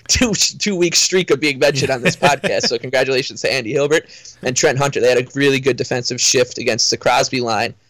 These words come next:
Speaker 1: And, um, they went the other way and scored on a, uh, counterattack. And I think that game was six five in February. And, and, like, I remember that game perfectly. And, and I remember this one. Like, I'll, I don't think I'll ever forget the Jets game. That
Speaker 2: Yeah.
Speaker 1: it was a regular season game.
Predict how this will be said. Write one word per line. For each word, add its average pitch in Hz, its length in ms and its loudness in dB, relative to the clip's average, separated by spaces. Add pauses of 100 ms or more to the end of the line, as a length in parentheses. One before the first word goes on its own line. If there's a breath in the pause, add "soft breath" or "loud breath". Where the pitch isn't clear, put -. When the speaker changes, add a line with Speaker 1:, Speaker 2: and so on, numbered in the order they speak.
(280)
Speaker 1:
And, 120 280 2
um, 95 360 2 (120)
they 120 100 6
went 127 180 2
the 131 80 4
other 127 120 4
way 123 140 4
and 131 100 0
scored 123 360 2
on 123 160 4
a, 117 180 4
uh, 107 140 4
counterattack. 123 640 0
And 120 180 -8
I 123 60 -10
think 131 160 -8
that 110 160 0
game 120 160 -2
was - 100 -6
six - 300 -2
five 110 360 2
in 120 220 -6
February. 117 640 2
And, 92 100 -4 (460 soft breath)
and, 131 100 2
like, 123 100 4
I 143 100 4
remember 151 280 2
that 139 160 2
game 131 300 -6 (640)
perfectly. 123 580 2
And, 113 140 -2 (100)
and 123 220 -8
I 131 80 2
remember 135 260 0
this 202 180 -2
one. 117 200 -6
Like, 117 180 -2
I'll, 143 260 2
I 147 80 2
don't 175 140 2
think 165 140 -2
I'll 139 80 4
ever 147 160 2
forget 143 260 0
the 135 60 -8
Jets 120 260 0
game. 95 240 -4 (200)
That 123 200 2
Speaker 2:
Yeah. 107 300 -10
Speaker 1:
it 139 80 4
was 123 100 -2
a 113 60 2
regular 147 260 2
season 139 280 0
game. 135 280 2